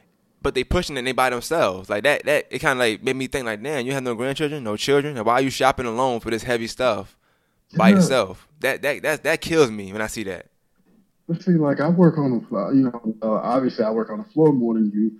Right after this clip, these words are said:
Speaker 2: So I, I go to 'em and, well, I mean, I think we mentioned this before. The main people who get help are the ones who don't ask for it the most in retail, the customer service period.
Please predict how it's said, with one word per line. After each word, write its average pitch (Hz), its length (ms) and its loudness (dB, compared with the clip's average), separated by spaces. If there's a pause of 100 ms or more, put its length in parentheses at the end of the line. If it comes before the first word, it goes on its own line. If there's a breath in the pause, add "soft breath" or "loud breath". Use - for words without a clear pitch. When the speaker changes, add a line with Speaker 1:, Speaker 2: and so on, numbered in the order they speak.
(400 soft breath)
Speaker 2:
So - 200 -2
I, 147 320 0
I 190 40 2
go 151 220 0
to 180 160 -4
'em 131 420 0 (320)
and, 117 540 -6 (2250 loud breath)
well, 127 500 2
I 147 60 0
mean, 156 160 6
I 139 80 4
think 147 220 4
we 135 80 4
mentioned 131 320 0
this 127 100 -2
before. 113 340 0
The 107 100 -2
main 165 260 4
people 165 260 4
who 139 140 -2
get 135 220 2
help 135 420 -2
are 113 100 -6
the 113 60 -4
ones 123 340 -4
who 131 100 -4
don't 120 240 0
ask 117 240 -4
for 104 120 -2
it - 20 -4
the 98 60 -10
most 101 260 -8
in 104 140 -8
retail, 104 420 -4
the 92 60 -18
customer 101 360 -8
service 101 380 -6
period. 92 380 -6